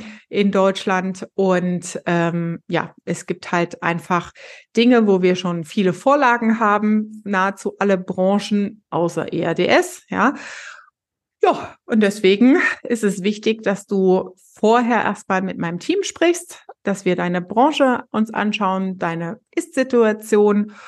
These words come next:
auch dir Rückmeldung geben, was grundsätzlich möglich ist und prüfen, wie eine Zusammenarbeit überhaupt aussehen könnte. Ich freue mich auf deine Eintragung.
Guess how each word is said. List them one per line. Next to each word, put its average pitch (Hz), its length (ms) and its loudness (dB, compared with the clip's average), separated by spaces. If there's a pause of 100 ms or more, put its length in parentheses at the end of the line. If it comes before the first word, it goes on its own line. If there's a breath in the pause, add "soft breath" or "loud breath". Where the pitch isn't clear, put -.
(400 loud breath)
auch 190 320 0
dir 180 420 0
Rückmeldung 233 560 2
geben, 196 320 -2
was 180 220 -2
grundsätzlich 175 600 -8
möglich 277 480 2
ist 247 440 0 (140)
und 208 420 -2
prüfen, 214 1040 2
wie 202 520 -2
eine 180 320 -2
Zusammenarbeit 175 720 -2
überhaupt 220 400 -2
aussehen 147 360 -4
könnte. - 420 -8 (240)
Ich 208 160 0
freue 196 240 2
mich 359 400 -2
auf 190 160 -6
deine 180 240 -4
Eintragung. 233 760 2